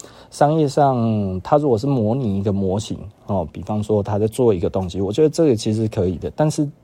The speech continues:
A I如果要变成实用在，呃，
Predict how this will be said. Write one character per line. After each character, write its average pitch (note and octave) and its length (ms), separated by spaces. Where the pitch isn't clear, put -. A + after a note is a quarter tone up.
A D#3 200
I D3 200
如 B2+ 200
果 A2 100
要 B2 140
变 A#2+ 260
成 - 260
实 G2+ 560
用 C3+ 320
在， A2 320
呃， F2 760